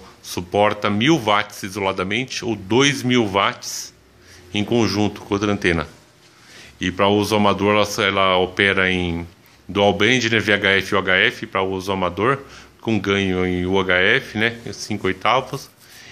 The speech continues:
Em V H F você pode operar ali em quarto de onda ou em cinco oitavos. E pra uso F M em um quarto de onda, né? Que seria um quarto de onda pra cá, um pra cá, que daria meia onda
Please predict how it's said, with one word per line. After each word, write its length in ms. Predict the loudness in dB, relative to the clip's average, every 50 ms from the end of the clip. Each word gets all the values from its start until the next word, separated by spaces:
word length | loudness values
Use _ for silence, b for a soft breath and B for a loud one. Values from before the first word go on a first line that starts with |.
| B B B
Em 140 | -2 -2 0
V 180 | 2 2 2
H 120 | 2 2 2 2
F 140 | 0 0 -2
você 180 | -8 -6 -6 -8
pode 260 | -4 -2 -2 -2 -2
operar 340 | -2 -2 0 0 2 2 2
ali 120 | 2 0
em 80 | -2 0
quarto 340 | 2 2 2 2 0 -2 -6
de 160 | -4 -4 -4
onda 400 | -2 -2 -4 -2 -2 -4 -6 -6 B B B B B B B B
ou 220 | _ -2 0 0 0
em 60 | 0
cinco 340 | -2 -6 -4 -4 -2 0 0
oitavos. 640 | 0 0 0 0 0 0 -2 -4 -12 -12 -14 -14 -18 -20 _ _ b b b b b _
E 80 | -10 -6
pra 160 | -2 0 0
uso 220 | 0 0 0 -2
F 260 | -4 -4 -2 -2 0 2
M 240 | 2 0 0 -2
em 140 | -2 0 -2
um 60 | 0
quarto 280 | 2 2 0 0 0 -4
de 100 | -4 -2
onda, 240 | -2 -2 -2 -2 -2
né? 120 | -4 -4
Que 80 | -6 -6
seria 280 | -6 -4 -2 -2 -4
um 40 | -2
quarto 280 | 0 -2 -2 -2 -4 -6
de 80 | -4
onda 160 | -2 -2 -2 -2
pra 140 | -4 -4
cá, 160 | -4 -2 -2 -2
um 80 | 0
pra 120 | 0 -2 0
cá, 180 | 0 -2 -2
que 60 | 0
daria 280 | -2 -2 -2 0 -2 -2
meia 300 | -2 -2 0 0 2 2
onda 360 | 2 0 0 -2 -4 -6 -10